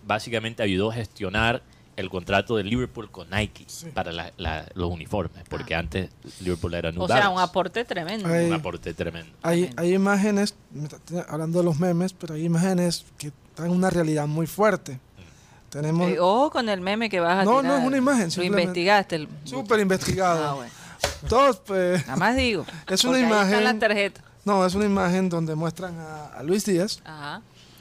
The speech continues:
Speaker 2: con la camisa de Liverpool y muestran a un ex compañero de él
Speaker 3: <laughs>
Speaker 2: con la camisa de Nacional y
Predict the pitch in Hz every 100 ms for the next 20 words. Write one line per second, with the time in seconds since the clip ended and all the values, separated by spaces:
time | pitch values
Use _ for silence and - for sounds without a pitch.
0 | - - - 165 156 143 143 165 185 190
1 | 196 202 185 - 190 202 - - 170 160
2 | 165 156 190 185 165 160 180 196 - -
3 | - 190 - - 170 165 156 160 160 190
4 | 180 165 226 - - - - 302 - -
5 | 339 - - - 185 175 175 170 165 202
6 | 202 202 202 214 208 180 170 185 196 -
7 | 196 - 196 - - - - 214 202 226